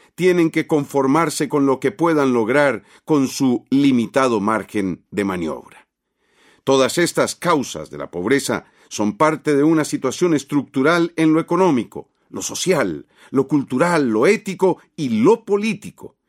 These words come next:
Y en tal sentido, todos los miembros de la sociedad estamos obligados a contraer un compromiso para superar, sin pasiones partidistas,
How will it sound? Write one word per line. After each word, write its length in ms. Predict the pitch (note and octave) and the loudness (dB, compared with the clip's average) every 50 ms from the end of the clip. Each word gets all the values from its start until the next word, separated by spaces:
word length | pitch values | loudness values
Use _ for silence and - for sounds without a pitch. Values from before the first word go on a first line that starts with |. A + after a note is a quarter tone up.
| _ _ _ _ | _ _ _ _
Y 100 | F#2+ F#2 | -8 -8
en 120 | D#2+ D2+ | -6 -2
tal 180 | - D3+ D3 - | 0 0 0 0
sentido, 600 | - - F2 D#2+ - E3 F3 E3 D#3 C3+ A2 - _ _ _ _ _ | -2 -6 -6 -4 -4 -2 2 2 2 2 0 -2 _ _ _ _ _
todos 360 | C#3 D3+ E3+ E3 D#3+ D#3+ D3+ | 2 2 4 4 2 2 2
los 160 | D3+ D3 C3+ | 2 0 2
miembros 480 | D3+ D#3+ F3+ F3 F3 E3 D#3 D3+ C#3+ C3 | 2 2 2 2 2 2 0 0 0 0
de 80 | C#3 | 0
la 80 | C3 A#2+ | -2 -2
sociedad 580 | - - C3+ - - C#3+ D3+ F#3 F#3+ F3+ - _ _ _ _ _ | -4 -6 -6 -4 -2 0 2 2 2 0 -2 _ _ _ _ _
estamos 520 | - - - - G3+ A#3 A#3+ G#3+ G3 - G3+ | -4 -4 -2 0 0 0 0 0 0 0 0
obligados 580 | F#3 E3 D#3+ C#3+ D3 E3+ F3+ F3 E3 - - | 0 2 2 2 2 2 2 2 0 0 -2
a 100 | D3 C#3 | -4 -2
contraer 680 | - D#3 D#3 C#3+ C3+ B2 - C3 B2 B2 D3+ G3 A3 G#3 | 0 0 0 0 0 -2 -2 -2 0 2 2 2 2 0
un 140 | G#3 G3 F3+ | -2 -4 -2
compromiso 840 | - E3 D3+ C#3 B2+ - A2 G#2 B2+ G#3 A#3 - - G#3 F#3 D#3 - - - - - _ | -2 -2 -2 -2 -2 -2 -2 0 2 0 0 0 0 -2 -2 -2 -4 -12 -20 -20 -6 _
para 260 | C#3 C3 A#2+ A2 G2 | 0 0 0 0 -2
superar, 720 | - - B3+ C#4 C4+ - G#3 F3+ C3 F#2+ D#2+ D2 - _ _ _ _ _ | -2 -2 -2 -2 2 2 0 2 2 -2 -4 -8 -12 _ _ _ _ _
sin 340 | - - - D3 C3+ B2+ A2 | -10 -2 0 2 2 2 0
pasiones 720 | - A#2 G2 - - D3 E3+ F3+ E3+ D#3+ D3+ C#3+ C3 A2+ - | 0 -2 -4 -2 0 2 2 2 4 2 2 0 0 -2 -2
partidistas, 920 | - A2+ G2+ G2 - - F2 E2+ C#3+ G3 F3+ - - E3+ D3 B2+ - | -4 -4 -4 -4 -6 -8 -6 -4 -4 -4 -4 -2 0 0 0 0 -4